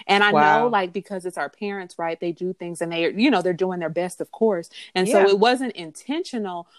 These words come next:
Speaker 1: but not necessarily realizing what that translates back to us, right? So
Speaker 2: Yeah.
Speaker 1: then I always said, and as I've grown up to be even now still dealing with it, is being a person where I sometimes feel like I have to just take things into my own hands.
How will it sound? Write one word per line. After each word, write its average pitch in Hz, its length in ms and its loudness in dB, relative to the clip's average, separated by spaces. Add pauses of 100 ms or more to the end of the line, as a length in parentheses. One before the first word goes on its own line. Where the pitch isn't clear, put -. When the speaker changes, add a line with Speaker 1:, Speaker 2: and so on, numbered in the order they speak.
(100)
Speaker 1:
but 190 160 2
not 208 360 0
necessarily 196 640 -6
realizing 175 720 -6
what 175 300 -4
that 170 200 -4
translates 160 640 -8
back 175 300 -2
to 143 200 -2
us, - 180 -6
right? 165 300 0 (240)
So 180 160 4
Speaker 2:
Yeah. 160 80 2
Speaker 1:
then 226 220 2
I 214 120 0
always 175 380 -6
said, 170 280 -8
and 165 180 -14
as 165 120 -12
I've 160 160 -12
grown 160 260 -10
up 151 100 -14
to 196 120 -8
be 175 100 -10 (160)
even 160 240 -6
now 175 240 0
still 170 300 -2
dealing 156 360 -4
with 156 220 -4
it, 151 160 0 (240)
is 165 240 2
being 180 240 0
a 165 40 -2
person 180 420 -2
where 165 120 -2
I 156 80 0
sometimes 185 540 -6
feel 190 100 0
like 160 160 -4
I 147 40 -8
have 165 240 -16
to 185 100 -2
just 160 240 -4
take 170 220 -4
things 170 240 -6
into 165 200 -6
my 165 220 -6
own 160 180 -8
hands. 190 560 -8